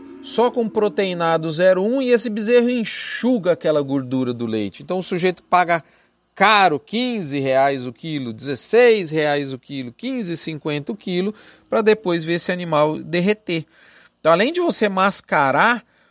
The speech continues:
o, o, o cruzamento, o, a gen-, a melhoria genética, você automaticamente limita o sistema de produção que aquele animal pode ingressar.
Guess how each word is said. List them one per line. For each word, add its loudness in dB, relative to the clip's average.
o, -6
o, -6
o -10
cruzamento, -4
o, -10
a 0
gen-, -2
a -4
melhoria 0
genética, -4
você -2
automaticamente -2
limita 0
o -6
sistema -4
de -8
produção -6
que -2
aquele -4
animal -2
pode 0
ingressar. -2